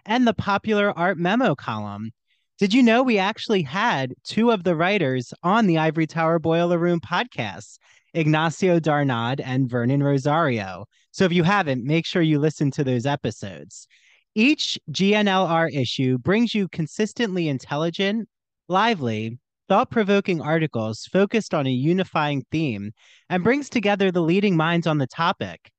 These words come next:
You won't find a lot about the latest dating fads or fashion trends, though you might find articles about online dating as a social phenomenon, like Grindr, which I have some experience with,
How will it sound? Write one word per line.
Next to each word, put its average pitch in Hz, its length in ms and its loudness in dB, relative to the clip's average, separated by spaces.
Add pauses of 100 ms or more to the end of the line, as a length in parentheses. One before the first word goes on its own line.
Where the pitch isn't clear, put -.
(380)
You 185 140 4
won't 247 220 4
find 247 280 2
a 233 60 4
lot 226 200 4
about 214 240 0
the 208 80 0
latest 202 420 0
dating 180 360 2
fads 147 340 -2
or 143 140 -2
fashion 147 560 -2
trends, 110 600 -8 (500)
though 151 420 2
you 156 260 2
might 190 240 2
find 190 240 2
articles 160 500 2
about 147 380 2
online 165 500 2
dating 143 400 0
as 135 140 -2
a 131 80 -2
social 156 420 -2
phenomenon, 123 800 -2 (440)
like 156 420 -2 (280)
Grindr, 160 480 0
which 135 300 -2
I 160 140 -2
have 151 180 0
some 147 160 -2
experience 151 720 0
with, 123 280 -4